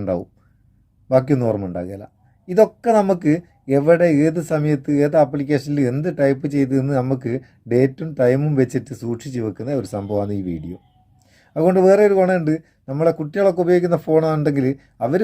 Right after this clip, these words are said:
ഫോണിൽ എന്തൊക്കെയാണോ ടൈപ്പ് ചെയ്യുന്നത് അത് നമുക്ക് മനസ്സിലാക്കാനാവും അവരെ ഫോണിൽ ഇതൊന്ന് സ-, ചെയ്ത് വെച്ചാൽ. ഇതിനെന്താ ചെയ്യേണ്ടത്? ഇതിന് ടൈപ്പ് കീപ്പർ എന്ന് പറയുന്ന ചെറിയൊരു ആപ്ലിക്കേഷൻ ഇൻസ്റ്റാൾ ചെയ്യുക. അതിൻ്റെ ലിങ്ക് ഡിസ്ക്രിപ്ഷനിലുണ്ട്, അവിടെ നിന്ന് ഡൗൺലോഡ് ചെയ്യുക. ഡൗൺലോഡ് ചെയ്തിട്ട് ഓപ്പൺ ചെയ്ത് എങ്ങനെ ഇത് സെറ്റ് ചെയ്യേണ്ടതെന്ന് നോക്കുക.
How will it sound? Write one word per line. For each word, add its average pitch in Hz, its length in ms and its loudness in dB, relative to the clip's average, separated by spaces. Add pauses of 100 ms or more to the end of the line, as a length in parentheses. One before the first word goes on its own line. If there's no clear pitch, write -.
ഫോണിൽ 175 320 2
എന്തൊക്കെയാണോ 156 540 0
ടൈപ്പ് 143 260 2
ചെയ്യുന്നത് 139 300 0 (320)
അത് 117 100 -4 (120)
നമുക്ക് 143 280 0
മനസ്സിലാക്കാനാവും 131 720 0
അവരെ 127 200 2
ഫോണിൽ 127 280 -2
ഇതൊന്ന് 127 260 -4
സ-, 127 200 -6
ചെയ്ത് 127 220 0
വെച്ചാൽ. 120 280 -4 (600)
ഇതിനെന്താ 196 420 0
ചെയ്യേണ്ടത്? 165 360 0 (500)
ഇതിന് 160 260 0 (340)
ടൈപ്പ് 156 320 2 (100)
കീപ്പർ 147 300 -4
എന്ന് 139 140 0
പറയുന്ന 127 220 0 (100)
ചെറിയൊരു 120 360 -2
ആപ്ലിക്കേഷൻ 131 440 -4
ഇൻസ്റ്റാൾ 131 240 -4 (100)
ചെയ്യുക. 143 260 -4 (260)
അതിൻ്റെ 151 300 -2
ലിങ്ക് 180 200 -2 (100)
ഡിസ്ക്രിപ്ഷനിലുണ്ട്, 143 520 -2
അവിടെ 123 140 -2
നിന്ന് 113 160 -6
ഡൗൺലോഡ് 123 400 -2
ചെയ്യുക. 143 240 -2 (360)
ഡൗൺലോഡ് 196 380 4
ചെയ്തിട്ട് 170 320 0
ഓപ്പൺ 139 220 -4
ചെയ്ത് 139 180 2
എങ്ങനെ 139 240 -4
ഇത് 131 140 -6
സെറ്റ് 101 180 -10
ചെയ്യേണ്ടതെന്ന് 123 500 -2
നോക്കുക. 85 220 -14